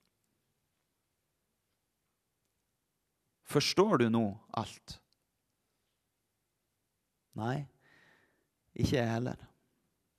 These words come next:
Og jeg vil gjerne forstå enda mer. Men det er ikke det som er det viktigste. Det viktigste er troen. For det her er ikke et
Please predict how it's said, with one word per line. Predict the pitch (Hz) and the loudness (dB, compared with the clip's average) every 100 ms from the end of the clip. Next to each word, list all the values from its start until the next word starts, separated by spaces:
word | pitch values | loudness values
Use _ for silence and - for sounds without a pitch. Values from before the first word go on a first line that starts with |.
| _ _ _ _ _ _ _ _ _ _ _ | _ _ _ _ _ _ _ _ _ _ _
Og | - | 2
jeg | 117 | 4
vil | 123 | 4
gjerne | 139 156 | 4 2
forstå | 117 - 131 110 101 - _ _ _ _ - | -2 2 4 4 2 -10 _ _ _ _ 0
enda | 160 | 2
mer. | 123 110 110 - _ _ _ _ _ _ _ _ _ _ _ _ _ - _ _ _ _ _ - | 2 0 -4 -16 _ _ _ _ _ _ _ _ _ _ _ _ _ -20 _ _ _ _ _ -4
Men | 117 | 2
det | 127 | 4
er | 123 | 4
ikke | 127 | 4
det | 123 110 | 2 2
som | 113 92 | -4 -2
er | 110 101 - - _ _ _ _ - | -2 -2 -6 -18 _ _ _ _ -2
det | 117 | -2
viktigste. | 117 - - - - - _ _ _ _ _ _ _ _ _ _ _ _ _ _ _ _ _ _ | -2 -4 -6 -6 -10 -14 _ _ _ _ _ _ _ _ _ _ _ _ _ _ _ _ _ _
Det | 123 | 2
viktigste | 120 - - 131 117 - 117 - | 2 0 -2 -2 -2 -4 -2 0
er | 117 110 113 _ _ _ _ _ _ _ | -2 -2 -8 _ _ _ _ _ _ _
troen. | - 180 202 - - _ _ _ _ _ _ _ _ _ _ _ _ _ _ _ _ _ | -4 -2 -2 -8 -14 _ _ _ _ _ _ _ _ _ _ _ _ _ _ _ _ _
For | - 123 | 2 4
det | |
her | 156 160 | 6 6
er | 117 | 4
ikke | - 113 | 0 -2
et | - | -4